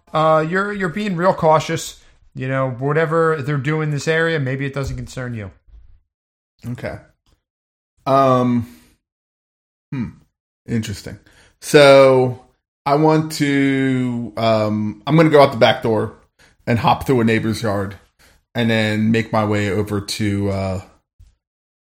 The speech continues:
Speaker 2: Father Minocchio. I kind of take the back way, try to be evasive.
Speaker 1: Yeah.
Speaker 2: You know, not be seen by these guys in this car. I don't know who these guys are. I think I may have stumbled into something here a little bigger than old, uh, old Carl.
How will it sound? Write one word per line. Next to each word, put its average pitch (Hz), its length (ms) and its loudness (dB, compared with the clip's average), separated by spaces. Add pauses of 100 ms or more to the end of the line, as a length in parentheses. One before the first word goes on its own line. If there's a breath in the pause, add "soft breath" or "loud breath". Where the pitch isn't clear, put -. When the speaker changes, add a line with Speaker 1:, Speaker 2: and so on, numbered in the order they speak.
Speaker 2:
Father 110 320 -2
Minocchio. 95 580 -6 (480 soft breath)
I 113 60 -8
kind 127 260 0
of 117 60 -8
take 120 140 -2
the 117 60 -4
back 117 300 -4
way, 113 180 -2
try 120 180 -4
to 107 60 -4
be 107 140 -2
evasive. 104 800 -6 (100)
Speaker 1:
Yeah. 123 300 -10 (160)
Speaker 2:
You 139 80 -4
know, 127 120 0
not 131 220 0
be 123 100 -4
seen 123 300 -4
by 120 120 0
these 123 180 -4
guys 113 260 2
in 117 120 0
this 110 140 -4
car. 123 320 0
I 208 200 2
don't 165 140 2
know 135 60 2
who 135 180 0
these 117 180 -2
guys 113 280 -2
are. 107 240 -6 (1200 soft breath)
I 151 80 -2
think 180 180 4
I 165 60 6
may 151 160 6
have 127 120 4
stumbled 131 380 2
into 123 180 0
something 113 340 -4
here 113 180 -2
a 110 40 -2
little 110 180 -4
bigger 113 300 -4
than 104 180 0
old, 104 280 -4
uh, 101 300 -2 (460 soft breath)
old 113 220 -8
Carl. 104 420 -6